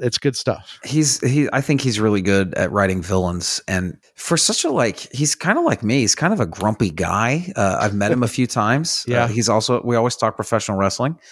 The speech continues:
Speaker 1: Perfect.
Speaker 2: But yeah, kind of a grumpy dude, but he knows how to be funny. So props to him for that. He's
Speaker 1: He
Speaker 2: awesome
Speaker 1: channeled
Speaker 2: writer.
Speaker 1: the grumpy into Gore the God Butcher. So that
Speaker 2: Did
Speaker 1: really
Speaker 2: a great
Speaker 1: worked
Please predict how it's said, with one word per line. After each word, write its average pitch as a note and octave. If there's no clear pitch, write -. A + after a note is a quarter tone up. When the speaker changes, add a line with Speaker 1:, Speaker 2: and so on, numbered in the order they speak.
Speaker 1:
Perfect. A2
Speaker 2:
But G#2
yeah, C3
kind C#3
of G#3
a G3+
grumpy C#3+
dude, C#3
but A#2
he A2+
knows A2
how D3
to D3
be C#3+
funny. B2
So G2+
props -
to A2
him A2
for G2+
that. F#2+
He's G#2+
Speaker 1:
He A2+
Speaker 2:
awesome C#3+
Speaker 1:
channeled F#3
Speaker 2:
writer. G2+
Speaker 1:
the -
grumpy C3
into A2+
Gore C3
the A2
God A#2
Butcher. F#2+
So -
that A2+
Speaker 2:
Did G#2
Speaker 1:
really F#2
Speaker 2:
a -
great F#2+
Speaker 1:
worked -